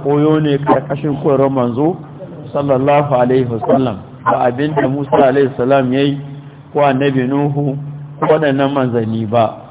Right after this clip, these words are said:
Duk abin da za mu yi na ibada, za mu yi ne yadda manzo ya koya mana,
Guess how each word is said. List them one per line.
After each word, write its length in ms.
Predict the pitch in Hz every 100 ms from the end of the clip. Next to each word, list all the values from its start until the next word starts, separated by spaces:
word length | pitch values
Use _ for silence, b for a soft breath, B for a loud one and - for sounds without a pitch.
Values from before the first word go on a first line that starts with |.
| -
Duk 160 | 160 170 160
abin 240 | 151 156
da 120 | 151
za 160 | 143 143
mu 100 | 143
yi 40 | 131
na 80 | 143
ibada, 540 | 147 127 151 170 151 135
za 220 | 139 156
mu 140 | 160 143
yi 160 | 147
ne 120 | 156 147 131
yadda 260 | 143 147 135
manzo 300 | 120 117 139
ya 100 | 135
koya 360 | - 131 127
mana, 420 | 123 147 135 135